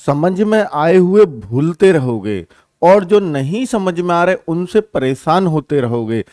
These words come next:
तो बेटा, आप कभी मैथ सीख ही नहीं पाओगे, आपको मैथ से डर लगने लगेगा, आप हमेशा वैसा ही रहेंगे जैसा थे। ठीक है, कोई बच्चा कहता है, "सर, आप क्लास में पढ़ाते हो तब बहुत अच्छा समझ में आता है, सब कुछ समझ में आता है,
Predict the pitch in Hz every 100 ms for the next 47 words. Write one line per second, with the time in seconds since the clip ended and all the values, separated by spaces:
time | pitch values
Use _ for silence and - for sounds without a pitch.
0 | _ _ 160 135 180 185 - 127 156 -
1 | _ 139 170 180 151 165 - - 185 190
2 | - 180 156 - 110 117 117 123 - 135
3 | - - 208 156 160 - 202 151 131 175
4 | 175 156 151 143 131 127 127 - - 180
5 | 208 - - 147 190 220 214 151 156 190
6 | 180 170 156 170 196 175 156 156 156 -
7 | 98 - _ _ _ _ _ - 202 208
8 | 147 - _ _ - 190 190 196 220 214
9 | - 165 151 - 180 196 220 220 208 -
10 | 151 139 156 - 196 - 160 160 - 190
11 | - 196 143 107 - 185 196 - 190 180
12 | 165 165 165 156 - 175 - - 185 180
13 | 180 233 - 170 151 135 127 110 - 110